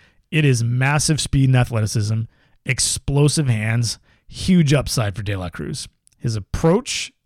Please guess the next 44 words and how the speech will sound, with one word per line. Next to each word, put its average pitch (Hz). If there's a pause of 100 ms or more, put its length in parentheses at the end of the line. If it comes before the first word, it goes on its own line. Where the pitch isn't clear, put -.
(140)
needs 139
some 135
refinement. 101 (120)
A -
little 294
bit 247
of 202
a 175
free 180
swinger, 156
needs 143
to 185
learn 175
the 156
strike 151
zone 151
a -
little 143
bit 135
better, 135
needs 127
to -
be 143
more 143
disciplined 127
there, 117 (440)
and 131
ultimately 151 (360)
contact 135
rates. - (180)
All 135
of 160
that 147
kind 127
of 117
funnels 147
down 135
into 120 (440)
how 147
does, 131 (220)
uh, 123
De 135
La 139
Cruz 117